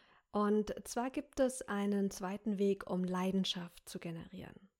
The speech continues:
Leidenschaft kommt durch Meisterschaft. Wir beginnen dann, Tätigkeiten zu lieben, wenn wir darin richtig gut werden. Vielleicht hast du das auch schon mal in deinem Leben erlebt, dass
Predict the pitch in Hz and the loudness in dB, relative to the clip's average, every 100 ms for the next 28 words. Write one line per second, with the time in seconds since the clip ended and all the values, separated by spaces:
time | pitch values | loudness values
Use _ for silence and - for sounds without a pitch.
0 | _ _ _ _ _ _ _ - 185 233 | _ _ _ _ _ _ _ -4 2 4
1 | 262 247 226 208 - - 208 208 - 196 | 4 4 0 -4 -10 -6 0 0 0 -4
2 | - 190 190 - 185 185 185 180 - 175 | 0 0 0 -2 -2 0 -2 -4 -8 -8
3 | - - - _ - _ - - _ _ | -8 -10 -18 _ -20 _ -20 -20 _ _
4 | - 202 220 247 254 233 226 285 - 240 | -2 4 6 8 8 6 4 2 2 0
5 | 226 - 214 202 214 - 190 226 233 208 | -2 -4 -4 -2 -2 0 0 2 2 2
6 | 208 196 196 196 196 196 220 - - 208 | 2 2 0 0 0 -2 -6 -6 -8 -10
7 | - 202 190 - 131 190 202 196 - _ | -8 -6 -6 -6 -12 -10 -14 -16 -20 _
8 | _ _ _ - 226 233 240 240 220 - | _ _ _ -8 -6 -6 -6 -4 -2 -2
9 | 202 - 202 180 175 175 180 185 180 180 | -2 0 2 2 2 0 2 2 2 0
10 | 170 - 165 - - 180 - | -2 -4 -6 -8 -10 -12 -14